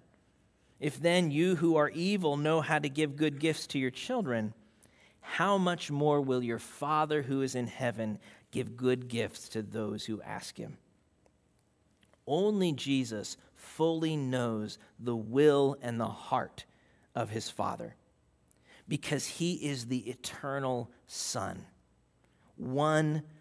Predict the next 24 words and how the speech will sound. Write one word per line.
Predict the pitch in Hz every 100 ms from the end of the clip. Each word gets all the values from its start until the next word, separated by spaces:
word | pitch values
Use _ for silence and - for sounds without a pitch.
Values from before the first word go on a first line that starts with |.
| _
with | 117 170 170
the | 156
Father | - 127 127 123 117 - -
and | 131 135
the | 135
Spirit, | - - 107 98 - - - _ _ _ _ _ _ _ _ -
and | 113
he | 107 131
speaks | 120 - - 131 127 - - -
with | - 151
authority | 151 123 110 107 107 123 - _
as | 139 135
God. | 165 165 - - _ _ _ _ _ _ _ _ _ _ _ _ _ - - - -
Third, | - 180 190 143 143 - - -
we | 160 165
see | - 170
that | 156 139
Jesus | 123 151 185 156 160 -
is | 156 135
more | 143 139 160 180 175
than | 160 147
a | 139
new | 147 151
Moses | 151 139 170 180 120 117 - -